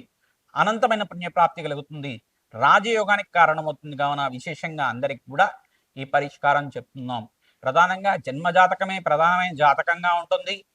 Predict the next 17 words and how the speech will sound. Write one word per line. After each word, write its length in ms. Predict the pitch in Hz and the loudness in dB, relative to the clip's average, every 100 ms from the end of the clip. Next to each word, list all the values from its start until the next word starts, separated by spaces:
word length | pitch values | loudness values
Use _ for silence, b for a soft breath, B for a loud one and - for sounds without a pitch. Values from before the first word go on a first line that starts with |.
| _ _ | _ _
మీరంతా 480 | 135 175 196 196 196 185 | -10 -4 -4 2 4 4
కూడా 320 | 180 185 180 127 - | 2 2 2 2 -4
జన్మజాతకం 760 | 131 165 202 214 214 220 220 202 - _ _ _ _ _ - | -8 -4 0 4 4 4 0 -4 -6 _ _ _ _ _ -2
పరిష్కారం 500 | 170 185 202 190 185 | -2 0 4 6 4
అంతా 220 | 175 175 170 | 0 2 2
కూడా 280 | 160 175 170 - | 2 4 4 4
ఆచరించడానికి, 920 | 147 147 165 165 165 160 160 160 170 175 - _ _ 127 | 0 0 -4 -8 0 2 0 -2 -14 -16 -18 _ _ -8
జన్మజాతకాన్ని 800 | 151 180 190 196 196 196 196 185 | -6 -2 2 2 2 -4 -4 -6
జ్యోతిష 400 | 123 180 180 240 254 | -6 -4 -4 -6 -2
పండితులతోటి 760 | 233 202 202 208 196 190 185 185 | 2 2 0 -6 -2 0 0 -2
మీరు 200 | 165 139 | -6 -8
వి-, 100 | 139 - _ _ 143 | -12 -20 _ _ -12
విశ్లేషణ 420 | 160 226 220 220 202 | -6 -4 -2 -4 -6
చేయించుకొని, 500 | 180 180 - 185 175 | -8 -8 -10 -10 -6
పరిష్కారం 560 | 143 147 - 202 202 196 | -4 -4 0 4 4 2
చేయించుకోవడం 640 | 190 175 170 185 147 151 | -8 -8 -6 -6 -4 -4
వల్ల 200 | 147 147 | 0 4